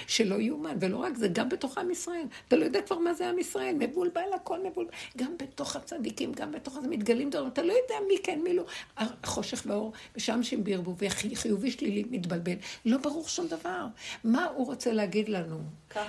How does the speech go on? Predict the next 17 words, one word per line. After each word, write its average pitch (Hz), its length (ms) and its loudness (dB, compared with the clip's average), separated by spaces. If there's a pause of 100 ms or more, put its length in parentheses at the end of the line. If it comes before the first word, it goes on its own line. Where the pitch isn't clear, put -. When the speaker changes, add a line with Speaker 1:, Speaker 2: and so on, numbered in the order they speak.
(120)
Speaker 1:
שבעצם 269 840 2 (420)
אתם 214 240 2
לא 294 80 0 (140)
באתם - 300 -2
לכאן 190 340 0
לסדר 170 560 0
לי 170 220 0
את - 80 -6
הרובד 156 460 -2
הזה. 156 320 -2
באתי, 254 360 2 (300)
באתם 254 300 0
לכאן 240 280 4
להעלות 208 580 2
לי 247 100 4
נקודות 208 680 2
מסוימות, 170 880 -2